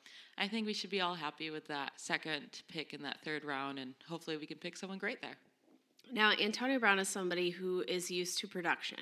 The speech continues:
Speaker 2: He's, uh, top three wide receiver in the N F L. There's obviously room for debate there of where he falls in that top three. But, um, six seasons straight with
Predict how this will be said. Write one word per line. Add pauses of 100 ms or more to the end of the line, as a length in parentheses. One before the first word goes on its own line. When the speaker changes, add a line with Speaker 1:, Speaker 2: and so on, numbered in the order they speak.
Speaker 2:
He's, (560)
uh, (760)
top
three
wide
receiver
in
the
N
F
L.
There's
obviously
room
for
debate
there (560)
of
where
he
falls
in
that
top
three.
But, (560)
um, (680)
six
seasons
straight (120)
with